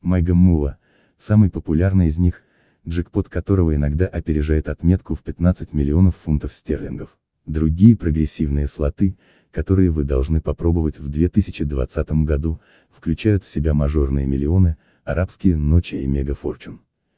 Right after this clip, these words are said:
В них могут быть семизначные джекпоты, а иногда и больше.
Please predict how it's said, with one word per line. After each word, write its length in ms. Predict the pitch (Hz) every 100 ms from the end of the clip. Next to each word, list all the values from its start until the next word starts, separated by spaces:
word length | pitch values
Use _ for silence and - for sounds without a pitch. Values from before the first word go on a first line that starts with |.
| _
В 140 | 82 76
них 200 | 85 98
могут 320 | 110 98 82
быть 180 | 90 -
семизначные 640 | 87 80 82 87 - 85
джекпоты, 560 | 78 80 - 90 78 71 _ _ _
а 140 | 78
иногда 340 | 78 80 87 98
и 80 |
больше. 440 | 82 71 62 -